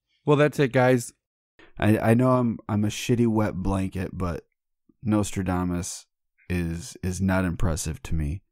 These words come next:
Speaker 2: He's about as impressive as Edgar Cayce, and he's not impressive at all.
Speaker 1: You don't think Edgar Cayce is impressive at all?
Speaker 2: No. Where's Atlantis, Mateo? Where's Atlantis?
Speaker 1: Uh,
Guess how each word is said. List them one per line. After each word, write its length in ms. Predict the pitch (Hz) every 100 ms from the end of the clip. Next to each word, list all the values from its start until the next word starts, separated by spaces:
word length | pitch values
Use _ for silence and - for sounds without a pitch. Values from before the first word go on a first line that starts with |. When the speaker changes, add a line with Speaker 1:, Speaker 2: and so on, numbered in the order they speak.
| _ _ _ _ _ _ _ _ _ -
Speaker 2:
He's 220 | 78 87
about 240 | 92 110
as 120 | 107
impressive 520 | 98 95 95 95 87 85
as 160 | 90
Edgar 320 | 80 - 69
Cayce, 640 | - 87 85 - 82 78 - _ _ _ _ 80
and 340 | 80 78 78
he's 260 | 90 85 -
not 240 | 85 82
impressive 540 | 76 - 67 - 69
at 80 | 69
all. 300 | 65 52 - -
Speaker 1:
You 120 | 170 208
don't 120 | 208
think 160 | 220
Edgar 280 | 175 170 175
Cayce 240 | - 165 160
is 140 | 127
impressive 340 | 113 143 127
at 60 | 117
all? 440 | 107 175 247 214 _ _ _ - -
Speaker 2:
No. 520 | 156 135 95 - - _ _ _ _
Where's 280 | 131 160 151
Atlantis, 560 | 117 120 104 92 - 98
Mateo? 520 | - 101 98 92 - _ _ _ _
Where's 300 | 107 139 127
Atlantis? 520 | 120 98 101 90 113 110
Speaker 1:
Uh, 340 | 113 117